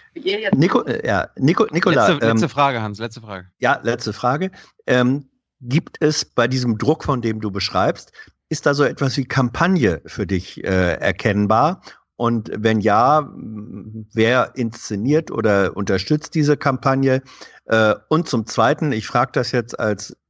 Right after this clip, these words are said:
Speaker 2: ebenfalls langjährig öffentlich-rechtlicher Erfahrener, ähm,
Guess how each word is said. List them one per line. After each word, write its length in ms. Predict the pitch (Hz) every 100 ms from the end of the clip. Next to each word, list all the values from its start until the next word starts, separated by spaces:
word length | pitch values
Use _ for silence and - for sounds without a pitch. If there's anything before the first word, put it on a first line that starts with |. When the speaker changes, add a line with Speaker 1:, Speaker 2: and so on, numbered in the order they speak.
| _ -
Speaker 2:
ebenfalls 760 | 120 131 120 - 113 107 - - -
langjährig 720 | - 101 110 127 110 113 107 -
öffentlich-rechtlicher 1040 | 117 113 120 107 - 117 - 110 120 110 107 - _ - _ _ _
Erfahrener, 1040 | 110 110 - 117 127 147 147 156 175 165 - _
ähm, 540 | 123 123 123 127 131